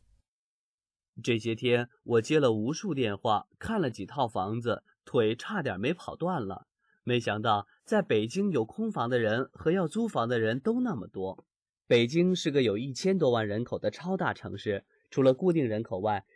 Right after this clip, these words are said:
流动人口的比例也很大，对房子的需求量当然大了。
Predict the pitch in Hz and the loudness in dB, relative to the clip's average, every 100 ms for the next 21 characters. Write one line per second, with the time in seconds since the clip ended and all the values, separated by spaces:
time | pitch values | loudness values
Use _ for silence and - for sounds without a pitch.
0 | - 123 143 240 214 135 139 120 120 117 | -4 4 4 4 0 0 -2 -2 -4 -4
1 | 92 107 104 127 135 104 110 107 - _ | -4 -4 -2 -4 -6 -8 -2 -2 -4 _
2 | _ _ 135 120 113 110 135 120 110 135 | _ _ 0 0 0 -2 -2 -4 -2 -4
3 | 127 107 113 110 - - 170 180 104 107 | -4 -4 -2 -2 -4 -4 -2 0 -2 -2
4 | 104 98 98 | -2 -2 -6